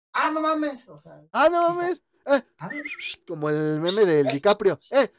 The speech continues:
Speaker 1: <laughs> Así.
Speaker 2: Y, pues, vamos a hablar de, aprovechando que este episodio va a salir un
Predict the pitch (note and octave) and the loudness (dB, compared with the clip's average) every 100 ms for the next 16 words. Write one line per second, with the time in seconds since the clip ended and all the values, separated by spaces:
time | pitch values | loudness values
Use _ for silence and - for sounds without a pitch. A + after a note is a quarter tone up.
0 | _ - F#3+ F3 F#3 D#3 D#3 - - D#3+ | _ -16 -10 -8 -6 -6 -8 -12 -16 -16
1 | E3+ - - A#3+ - _ - D3 - F#3+ | -14 -6 -2 -2 -6 _ -16 -16 -10 -6
2 | E3+ E3 - D3+ C#3+ G3 C#3+ - E3+ D#3+ | -6 -6 -10 -12 -12 -12 -14 -14 -6 -2
3 | A3 C#4+ C4+ D#3+ E3 G#3 G3+ G#3 A#3+ - | 0 0 -2 -2 0 0 0 0 0 -8
4 | _ _ _ E3 - D#3+ E3 - G3+ G#3+ | _ _ _ -12 -6 -6 -6 -6 -6 -6
5 | G3 F#3 G3+ - - F3+ F3 E3+ F3 E3 | -6 -6 -6 -6 -6 -2 -2 -2 -4 -8
6 | D3 D#3+ D#3+ D3+ D3+ C#3 | -8 -8 -8 -8 -10 -12